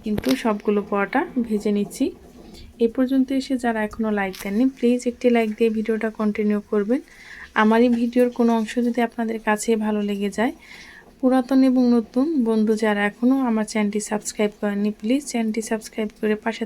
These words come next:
থাকা বেল আইকনটা ক্লিক করে রাখবেন। যারা এই ভিডিওটি Facebook পেজ থেকে দেখছেন, চাইলে আমার পেজটি ফলো দিয়ে আমার পাশেই থাকতে পারেন। আর আপনাদের কাছে রিকোয়েস্ট থাকবে, একবার হলো বাসায় ট্রাই করবেন। আশা করি এই পরোটাটা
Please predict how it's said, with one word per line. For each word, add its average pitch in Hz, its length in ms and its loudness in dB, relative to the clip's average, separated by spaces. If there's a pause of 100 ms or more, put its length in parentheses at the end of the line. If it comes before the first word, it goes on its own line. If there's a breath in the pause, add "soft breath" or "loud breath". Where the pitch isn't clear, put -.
থাকা 214 180 -4 (120)
বেল 214 200 2
আইকনটা 214 420 0
ক্লিক 214 300 0
করে 214 200 0
রাখবেন। 208 280 -2 (760 loud breath)
যারা 220 200 8 (100)
এই 226 120 2
ভিডিওটি 220 380 4 (140)
Facebook 247 500 4
পেজ 269 160 2 (120)
থেকে 233 260 2
দেখছেন, 208 300 0 (180)
চাইলে 196 260 2 (100)
আমার 196 220 -4
পেজটি 208 360 0
ফলো 208 260 2
দিয়ে 220 180 0
আমার 254 220 0
পাশেই 233 340 -2
থাকতে 208 320 -4
পারেন। 196 220 -4 (800 loud breath)
আর 190 120 4 (120)
আপনাদের 220 360 2 (100)
কাছে 240 320 0 (200)
রিকোয়েস্ট 226 420 0
থাকবে, 233 260 0 (200)
একবার 202 300 -4
হলো 240 160 2 (140)
বাসায় 214 400 -2
ট্রাই 208 180 0 (100)
করবেন। 220 280 -2 (440 loud breath)
আশা 240 260 2
করি 247 180 4 (180)
এই 220 140 0
পরোটাটা 214 380 0